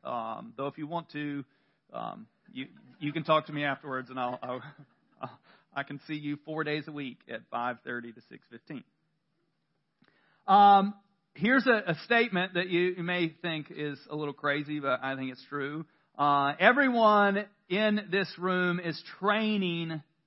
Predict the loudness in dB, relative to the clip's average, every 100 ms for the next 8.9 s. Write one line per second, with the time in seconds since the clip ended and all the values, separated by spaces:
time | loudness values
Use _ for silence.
0 | _ _ _ -12 -6 -2 -4 -4 -18 -20
1 | _ _ _ _ _ _ -12 -8 -6 -8
2 | -10 -12 -14 -14 _ _ -18 -16 -12 -8
3 | -6 -4 -6 -6 -10 -10 -8 -6 -6 -6
4 | -8 -12 -18 -12 -8 -8 -8 -12 -12 -12
5 | -14 _ _ _ _ -4 2 4 2 2
6 | 4 4 4 2 4 6 6 6 6 4
7 | 4 4 4 2 2 4 6 4 4 4
8 | 4 0 4 4 4 0 -4 0 0